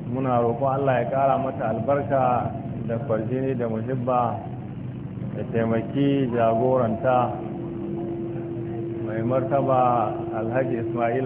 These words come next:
Muhammadu Mera. Allah ya aza mu da mu da su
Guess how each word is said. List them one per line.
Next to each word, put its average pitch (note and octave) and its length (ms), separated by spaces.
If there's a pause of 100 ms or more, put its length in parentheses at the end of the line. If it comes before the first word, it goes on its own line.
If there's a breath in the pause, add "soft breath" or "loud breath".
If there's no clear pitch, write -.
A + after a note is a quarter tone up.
Muhammadu A#2 480
Mera. A#2+ 560 (1900)
Allah D3 420
ya A#2+ 100 (120)
aza C3+ 260
mu C3 140
da B2 100
mu B2+ 200
da A#2 120 (120)
su C3 340